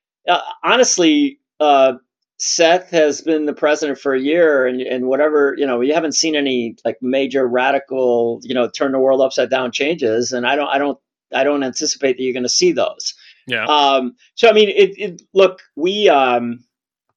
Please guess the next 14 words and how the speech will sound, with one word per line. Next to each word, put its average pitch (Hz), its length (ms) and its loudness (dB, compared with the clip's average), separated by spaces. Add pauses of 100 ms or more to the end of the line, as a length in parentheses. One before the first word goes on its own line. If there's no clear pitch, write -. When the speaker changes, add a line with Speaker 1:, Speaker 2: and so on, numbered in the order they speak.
(360)
Speaker 1:
our 175 160 2
company 175 360 -2
is 123 140 -2
growing, 123 600 -4
and 127 100 -4
our 131 100 -2
company 131 400 -4
is, 123 180 -2
it's - 220 -8
no 147 160 0
surprise, - 720 -4
and, 120 440 -4 (540)
and, 127 360 0
um, 120 460 2